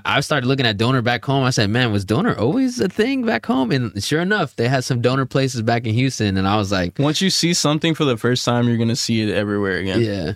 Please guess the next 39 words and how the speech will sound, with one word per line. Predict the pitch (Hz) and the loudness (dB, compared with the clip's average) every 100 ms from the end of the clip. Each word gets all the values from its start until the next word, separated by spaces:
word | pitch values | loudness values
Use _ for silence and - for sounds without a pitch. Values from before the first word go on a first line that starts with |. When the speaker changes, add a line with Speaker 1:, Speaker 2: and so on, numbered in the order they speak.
| - | -4
Speaker 2:
Yeah. | 113 92 113 - _ - _ - 127 | -2 -2 -4 -8 _ -20 _ -6 0
Doner, | 123 127 123 | 2 2 2
Doner. | 117 120 123 117 - | 0 0 0 -2 -2
Speaker 1:
Yeah. | 104 95 - | -2 0 0
I | |
still | 113 185 | 0 0
haven't | 156 127 | 0 0
tried | - 123 110 | 0 0 2
that | 98 92 | 0 0
Jollibee. | 101 110 113 101 101 98 98 | 0 2 2 2 2 2 -2
Or, | - | -2
you | 117 | 0
know | 147 | 0
what | 135 | 0
I'm | |
talking | 151 147 | -2 0
about? | 147 - _ _ _ - _ | 0 -2 _ _ _ -20 _
It's | 107 - | -2 0
like, | 131 - 120 | -2 0 0
uh, | 110 101 | 2 0
this | 95 98 | 0 -4
Filipino | - 120 107 - 113 107 101 95 - | -2 -2 -2 -2 -2 0 0 -2 -4
chain, | - 104 98 98 95 98 | -2 0 2 0 -2 -2
I | 95 | -4
think. | - 107 95 90 - _ - - _ _ | 0 0 0 -4 -12 _ -20 -20 _ _
Um, | 80 92 87 90 - - _ _ - | -2 0 2 0 -4 -12 _ _ -4
I, | 101 87 | -4 -2
I | 104 | -2
think | 156 208 | 0 0
it's | 156 | 0
in | 98 | 0
Frankfurt. | - 120 104 98 95 - | 0 -2 0 -2 -2 -2
I'm, | 120 | -4
I | 110 123 | -2 -2
could | 160 | -2
be | 113 | 0
wrong, | 98 98 95 | 0 2 0
but, | 92 95 90 - _ _ _ _ _ _ _ _ _ _ | 0 0 -2 -6 _ _ _ _ _ _ _ _ _ _
um, | - 98 92 87 87 95 | 0 2 2 2 -2 -4